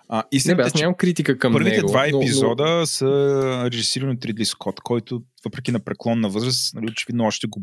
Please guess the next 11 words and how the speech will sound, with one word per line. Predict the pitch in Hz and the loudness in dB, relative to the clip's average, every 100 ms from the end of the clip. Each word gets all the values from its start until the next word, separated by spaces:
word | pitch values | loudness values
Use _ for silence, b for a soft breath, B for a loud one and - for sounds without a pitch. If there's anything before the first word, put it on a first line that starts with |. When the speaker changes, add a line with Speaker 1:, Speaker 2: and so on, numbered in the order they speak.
| 101 | -8
Speaker 1:
бива, | 95 87 82 127 _ _ - | -6 -6 -10 -12 _ _ -16
човека. | - 87 80 101 127 170 - B B B B B - | -12 -10 -8 -6 -6 -8 -14 B B B B B -2
Ам, | 120 123 123 120 120 123 131 _ - | 2 2 4 2 0 -2 -8 _ -2
и | 147 151 127 | 0 0 0
там | 135 | 0
се | 139 | 0
случват | 135 - 127 | -2 -2 -4
супер | - 113 | -4 -2
много | 107 107 | 0 0
неща. | 110 98 - 92 90 98 - | 0 0 0 0 -2 -6 -10
След | - 139 | -4 -4